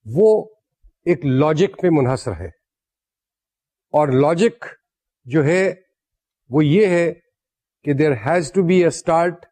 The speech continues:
and there has to be an end۔ وہ چاہے ایک پروسیس کی بات ہو، وہ کسی ایکٹیویٹی کی بات ہو، وہ کسی ڈا-، کسی flow of document کی بات ہو، کسی بھی چیز کی بات ہو،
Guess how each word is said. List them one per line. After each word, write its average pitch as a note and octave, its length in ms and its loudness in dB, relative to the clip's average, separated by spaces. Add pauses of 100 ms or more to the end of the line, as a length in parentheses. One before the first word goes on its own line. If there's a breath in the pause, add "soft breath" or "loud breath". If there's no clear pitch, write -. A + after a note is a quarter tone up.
(420)
and D3 160 0
there C#3 180 0
has D3+ 120 0
to C#3 240 -8
be D3 340 -2
an F#3 120 0 (600)
end۔ F#2 200 -6 (760)
وہ E3 240 0
چاہے G3+ 300 0
ایک F3+ 340 -2
پروسیس D3 420 -2
کی G3 140 -6
بات F3+ 360 -2
ہو، F#3+ 180 0 (640)
وہ D#3+ 200 0
کسی F3+ 360 0
ایکٹیویٹی E3+ 580 -2
کی E3 140 -6
بات E3+ 380 -4
ہو، F3+ 200 0 (340)
وہ E3 120 0
کسی F3+ 340 -2
ڈا-، C#3+ 240 -2 (340)
کسی F3 240 -4
flow A3 600 2
of B2+ 200 -4 (120)
document G3+ 520 0
کی F#3 100 -4
بات E3 360 -2
ہو، F#3 160 2
کسی - 400 0
بھی C4+ 160 2
چیز D#3+ 280 -2
کی C#3 120 -10
بات G#2+ 280 -4
ہو، - 160 -20